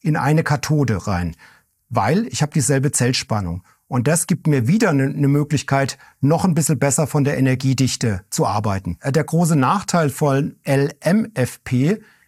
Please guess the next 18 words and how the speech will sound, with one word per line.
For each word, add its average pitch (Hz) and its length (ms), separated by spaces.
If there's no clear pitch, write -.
ist - 520
die 135 80
höheren 131 320
Kosten. 262 560
Wir 135 100
müssen 156 300
nicht, 143 200
nicht 156 380
nur 156 180
die 147 140
Materialkosten 160 1500
berücksichtigen, 180 680
sondern 131 280
eben 131 180
das 120 240
Aktivmaterial. 170 920
Das 139 180
ist 135 220